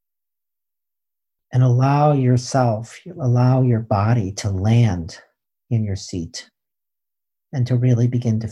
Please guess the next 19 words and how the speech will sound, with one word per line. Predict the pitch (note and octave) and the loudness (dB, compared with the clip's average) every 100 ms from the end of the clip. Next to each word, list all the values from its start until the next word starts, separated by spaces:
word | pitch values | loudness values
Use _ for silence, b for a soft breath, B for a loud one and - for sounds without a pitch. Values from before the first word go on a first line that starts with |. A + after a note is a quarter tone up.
| - - | -12 -2
feel | C3 C3+ C3 | 2 2 2
your | B2+ G2+ | 0 -2
connection | G2+ A2+ A2+ A#2 - - A2+ A2+ _ _ _ _ _ _ _ _ _ _ _ | -6 -4 -2 -4 -8 -12 -10 -12 _ _ _ _ _ _ _ _ _ _ _
to | - | -10
the | B2+ - | -8 -4
earth, | G#2+ C3+ - - _ _ | -2 -4 -6 -20 _ _
to | A#2 | -10
your | E2+ | -8
seat. | - - C3+ C3 - _ _ _ _ _ _ _ _ _ _ _ _ _ _ _ _ _ _ _ _ _ _ _ _ _ _ _ _ _ | -10 -6 -6 -6 -18 _ _ _ _ _ _ _ _ _ _ _ _ _ _ _ _ _ _ _ _ _ _ _ _ _ _ _ _ _
And | C3+ C#3 | -2 0
maybe | D3 E3 E3 B2 A#2 - _ _ _ _ _ _ _ _ _ _ _ _ _ | 2 2 2 2 2 -4 _ _ _ _ _ _ _ _ _ _ _ _ _
just | - G3 - | -8 -8 -8
anchoring | C#3 D3+ F3+ - C3+ A2+ G2 G#2 | -2 -2 -2 -2 0 0 0 -4
yourself | G2 - G2+ G2 - | -6 -4 -4 -6 -6
here | B2+ A#2+ A#2 A#2+ | -2 0 2 0
by | A#2+ A2+ A#2 | -2 -2 -4
focusing | - C#3 C#3 B2 B2 B2 | -4 -4 -2 -6 -2 -2
at | A2 - | -2 -4
first | D#3 C3+ B2 - | -2 0 -2 -6